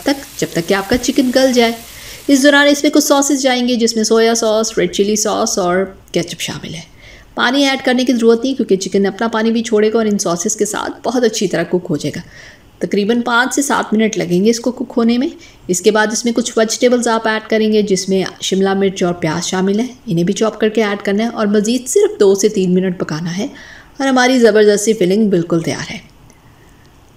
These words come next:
अब जनाब, हम लेंगे टॉर्टिया wraps। अगर ये नहीं है तो आप रोटी भी ले सकते हैं, bread में भी filling कर सकते हैं।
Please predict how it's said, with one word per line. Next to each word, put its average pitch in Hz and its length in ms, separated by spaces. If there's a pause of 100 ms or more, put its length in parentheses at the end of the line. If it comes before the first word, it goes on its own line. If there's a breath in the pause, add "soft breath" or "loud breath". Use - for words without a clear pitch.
अब 277 180
जनाब, 277 360
हम 254 240
लेंगे 226 420
टॉर्टिया 202 460
wraps। 247 520
अगर 202 160
ये 196 200
नहीं 208 240
है 233 180
तो 226 120
आप - 220
रोटी 233 180
भी 240 100
ले 220 160
सकते 220 340
हैं, 214 280
bread 226 200
में 226 120
भी 233 80
filling 220 260
कर 208 160
सकते 202 360
हैं। 240 140